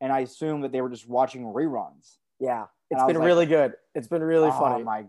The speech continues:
Speaker 1: God." That
Speaker 2: We'll have to have an
Speaker 1: that
Speaker 2: episode, Josh, where we just break down, like, the five or six Rick and Morty.
Speaker 1: Okay.
Speaker 2: Just for our, maybe there's, like, five hundred of you listeners that like Rick and Morty,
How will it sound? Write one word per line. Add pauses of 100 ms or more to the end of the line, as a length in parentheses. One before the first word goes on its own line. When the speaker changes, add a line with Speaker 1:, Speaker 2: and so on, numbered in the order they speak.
Speaker 1:
God."
That
Speaker 2:
We'll
have
to
have
an
Speaker 1:
that
Speaker 2:
episode,
Josh,
where
we
just
break
down,
like,
the
five
or
six
Rick
and
Morty.
Speaker 1:
Okay.
Speaker 2:
Just
for
our, (200)
maybe
there's,
like,
five
hundred
of
you
listeners
that
like
Rick
and
Morty,